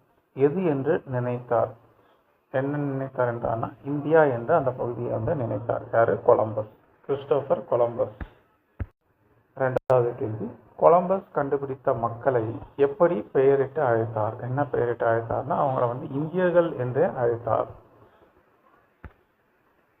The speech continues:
மூன்றாவது கேள்வி, வாஸ்கோ ட காமா எந்த ஆண்டு தனது பயணத்தை தொடங்கினார்? ஆயிரத்தி நானூத்தி தொண்ணூத்தி ஏழாம் ஆண்டு தொடங்குறாரு. ஆயிரத்தி நானூத்தி தொண்ணூத்தி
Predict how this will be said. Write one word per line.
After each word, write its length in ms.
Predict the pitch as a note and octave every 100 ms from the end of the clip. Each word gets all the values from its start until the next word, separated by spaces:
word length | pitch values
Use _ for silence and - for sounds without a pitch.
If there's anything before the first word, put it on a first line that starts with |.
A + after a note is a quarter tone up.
| - _ _ _ _ _ _
மூன்றாவது 560 | C3+ C3 B2+ - B2+ A#2+ A2+
கேள்வி, 300 | A2+ C#3+ A3+ - _ _ B2
வாஸ்கோ 380 | C#3 D#3+ - D#3
ட 100 | B2
காமா 460 | G#2+ G2+ A2 C#3+ - _ _ _ _ _
எந்த 340 | C3+ E3+ G3
ஆண்டு 300 | D#3+ C3 D3
தனது 260 | D3+ B2+ B2
பயணத்தை 680 | A#2+ A#2+ B2+ B2 B2 E2+ -
தொடங்கினார்? 480 | A2+ A2 A2+ G#2+ - _ _ _ _ - _
ஆயிரத்தி 460 | - B2 C#3 C#3 C3+
நானூத்தி 400 | A#2+ A#2 A#2 D#3+
தொண்ணூத்தி 360 | C#3 B2 B2 A#2+
ஏழாம் 360 | A2+ A2+ A2+
ஆண்டு 220 | G#2+ G#2+ C#3
தொடங்குறாரு. 600 | A#2+ A#2 A#2 A2+ A2+ - - - _ _ _ -
ஆயிரத்தி 600 | - A#2+ B2+ B2+ B2+ C3+
நானூத்தி 760 | A#2+ A2+ A#2+ B2 A#2+ A#2 F3+ C4+ C#4+ - _ _ _ - _ _ _
தொண்ணூத்தி 480 | C3+ C#3 C#3 -